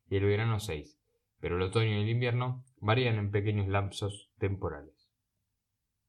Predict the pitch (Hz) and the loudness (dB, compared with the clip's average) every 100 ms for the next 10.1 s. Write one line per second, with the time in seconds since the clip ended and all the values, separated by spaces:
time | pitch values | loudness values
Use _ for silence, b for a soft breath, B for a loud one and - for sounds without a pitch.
0 | _ _ _ _ _ _ _ _ 117 151 | _ _ _ _ _ _ _ _ -4 0
1 | 139 120 107 104 101 82 76 - _ _ | 2 2 0 -2 -4 -6 -8 -14 _ _
2 | _ _ _ - 110 151 143 127 117 120 | _ _ _ -8 -2 2 2 4 2 2
3 | 143 151 147 147 117 117 131 143 123 - | 0 2 0 0 0 0 2 0 -2 -2
4 | 147 147 127 110 101 101 104 110 127 123 | -2 0 0 0 0 0 0 0 -2 0
5 | 101 127 123 107 101 92 95 85 73 - | -2 -2 -4 -2 -2 -2 -2 -2 -6 -16
6 | _ _ _ _ _ - 127 120 127 123 | _ _ _ _ _ -2 2 2 2 2
7 | 117 110 104 - 139 135 110 107 110 113 | 2 0 -2 0 2 2 2 0 2 2
8 | 113 98 - 85 - _ _ - 101 104 | 2 0 -6 -10 -12 _ _ -4 0 4
9 | 117 120 113 - 107 110 104 101 92 92 | 4 4 0 0 0 2 2 0 -2 -2
10 | 90 | -4